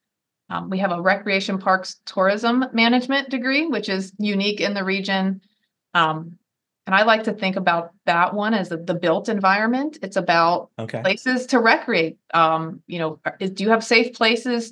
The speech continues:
Speaker 1: to have leisure, to be outdoors? To, is it, is the air quality good? It's taking all of this, um, into account and developing experiences for people. And in fact, there's, there's quite a good job market, um, in Allegheny County around, um, parks and rec.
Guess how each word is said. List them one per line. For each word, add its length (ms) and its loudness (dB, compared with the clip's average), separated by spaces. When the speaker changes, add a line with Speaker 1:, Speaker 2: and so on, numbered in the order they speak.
Speaker 1:
to 280 0
have 260 0
leisure, 420 0
to 120 -6
be 160 0
outdoors? 720 2
To, 160 -10
is 80 -2
it, 320 -2
is 140 -2
the 120 4
air 220 4
quality 380 4
good? 200 -10
It's 200 -14
taking 320 -2
all 320 2
of 180 -2
this, 440 -2
um, 420 2
into 280 0
account 420 -2
and 140 -10
developing 680 -4
experiences 680 -2
for 120 -8
people. 300 -6
And 80 -2
in 80 -4
fact, 240 0
there's, 340 -2
there's 160 -10
quite 200 4
a 60 4
good 220 0
job 260 2
market, 500 -2
um, 320 -14
in 80 -6
Allegheny 540 -2
County 520 -8
around, 360 -4
um, 220 -16
parks 260 -2
and 80 -12
rec. 160 -14